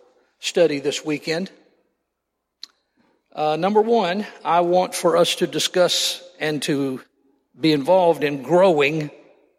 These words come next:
in knowing. Information, awareness, appreciation, growing and knowing.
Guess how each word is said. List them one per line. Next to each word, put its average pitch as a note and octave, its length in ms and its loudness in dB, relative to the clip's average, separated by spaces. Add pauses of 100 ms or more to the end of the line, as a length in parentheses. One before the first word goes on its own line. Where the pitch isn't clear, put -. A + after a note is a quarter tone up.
(600)
in D3+ 240 -8
knowing. A2 500 -6 (1500)
Information, D#3 720 -4 (800)
awareness, D#3 680 -2
appreciation, D3 960 -4 (800)
growing D3+ 460 0
and C3+ 140 -6
knowing. B2 380 -6